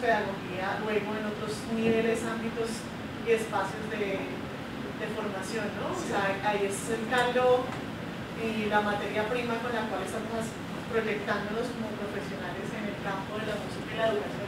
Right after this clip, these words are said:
Entonces, para mí, eh, la discusión sobre educación superior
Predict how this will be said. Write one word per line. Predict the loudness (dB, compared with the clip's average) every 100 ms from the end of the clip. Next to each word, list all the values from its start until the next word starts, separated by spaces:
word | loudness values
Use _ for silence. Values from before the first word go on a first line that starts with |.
| -4
Entonces, | -4 -2 -2 -2 -4 -6 -6 2
para | 6 8 6
mí, | 4 2 0 -2 0
eh, | 2
la | 4 4
discusión | 0 -2 -4 -2
sobre | 2 2
educación | 2 0 -2 -4
superior | -4 -2